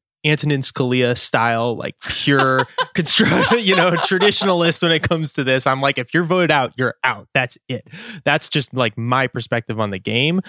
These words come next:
But if it's Tyson, that's a, that's a big difference from Chris from Edge of Extinction, where it's like, okay, Tyson still has to play the entire post merge. He still has to get through a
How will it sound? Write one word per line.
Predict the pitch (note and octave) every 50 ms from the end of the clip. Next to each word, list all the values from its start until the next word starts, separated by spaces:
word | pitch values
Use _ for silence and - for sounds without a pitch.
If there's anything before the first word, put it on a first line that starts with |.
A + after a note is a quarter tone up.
| - - - - - _ -
But | A#2 C#3+ C#3 C3+ B2+ B2 - _ _ _ _ -
if | D3 B2
it's | B2+ - -
Tyson, | - - - F3+ F3 - - D3+ C3 B2 A#2+
that's | C3 C#3 -
a, | C3 A#2+ A2+ G#2+ - - - -
that's | D3+ - -
a | G#2+ G#2 G2+ - _ -
big | E3+ D#3 C#3 B2
difference | C3+ C3 - B2+ A#2 G#2+ -
from | - - A#2 G#2+ G#2 G2+ -
Chris | - - - C#3+ C3+ B2 A2+ -
from | - A#2 A2 -
Edge | A#2+ A2+ -
of | G#2
Extinction, | G#2+ G#2 - - - A#2+ A#2 A2 - - A2+ G#2 G2+ G2+
where | G#2 G#2
it's | G#2 G#2 -
like, | A2+ G#2 - -
okay, | B2 - G#2+ G2
Tyson | - C#3+ D3+ C#3+ - D#3
still | - - D#3
has | C3+ -
to | B2+ -
play | - - C3 B2+
the | A#2 A#2+
entire | A2+ A2 A2 A#2+ A2+ G#2+ G2+
post | - - A2+ G#2+ G#2 - -
merge. | - - D2 - -
He | - A#2+
still | - D#3 D3
has | B2+
to | -
get | - C3+ -
through | - A#2+
a | G#2